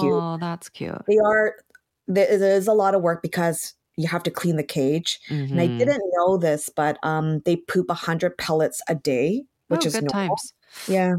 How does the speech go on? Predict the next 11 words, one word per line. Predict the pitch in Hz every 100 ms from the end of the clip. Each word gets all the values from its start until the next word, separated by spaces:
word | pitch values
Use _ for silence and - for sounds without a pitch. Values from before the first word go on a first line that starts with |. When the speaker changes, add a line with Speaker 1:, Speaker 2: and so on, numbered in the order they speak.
| - - - -
Speaker 1:
They | 226 240
pee | 233 208 196
and | 190 170
Speaker 2:
<sighs> | 165
Speaker 1:
poop | 175 170 156
every | 151 165
five | 165 165
minutes. | 160 151 156 -
So | 165
you | 170 165 - -
cannot | - 190 185 180 156